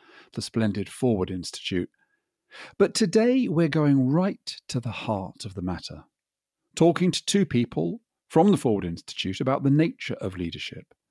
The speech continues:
and the habits they think effective and ethical leaders need to cultivate. After all, is there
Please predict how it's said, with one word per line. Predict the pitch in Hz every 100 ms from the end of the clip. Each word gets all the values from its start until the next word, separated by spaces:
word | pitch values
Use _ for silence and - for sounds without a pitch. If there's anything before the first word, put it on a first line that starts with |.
| _ _ _ _ _
and | 123 135
the |
habits | 127 185 160 -
they | 156 196
think | - 139 135
effective | - 151 - 139 120
and | 127
ethical | 131 - 117 117
leaders | 104 104 101 92
need | 95 92
to | -
cultivate. | - 101 98 - - 90 - - _ _ _ _ _ _ _ _ _ _ -
After | 196 196 - 190
all, | 170 - - - -
is | 220 214
there | 214